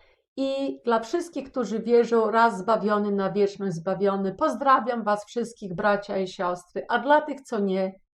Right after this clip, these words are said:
nie ufają Jezu-, Jezusowi w pełni, mam nadzieję, że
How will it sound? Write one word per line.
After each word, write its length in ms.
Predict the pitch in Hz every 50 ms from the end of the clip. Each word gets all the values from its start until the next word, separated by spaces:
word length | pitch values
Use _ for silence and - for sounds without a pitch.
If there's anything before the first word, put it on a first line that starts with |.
| _ -
nie 260 | 214 214 233 240 226
ufają 560 | - 233 214 - - 214 196 196 196 196 196
Jezu-, 480 | 196 196 202 202 196 - 202 196 196 - -
Jezusowi 720 | 226 196 208 196 165 196 214 - - 208 196 175 202 208
w 100 | 196 -
pełni, 520 | 208 196 190 190 185 185 196 196 202 202 - _ _ _ _ _ _ _ _ _ _ _ _ _ _ _ _ _ _ _ _ _ _ _ _ _ _ _ _ _ _ _ _ _ _ _ _ _ _ _ _ _ _ _ _ _ _ _ -
mam 240 | 262 311 370 381 370
nadzieję, 580 | 381 370 226 220 254 254 247 240 233 233 233 226 202 -
że 540 | - 208 175 190 226 220 214 214 214 214 -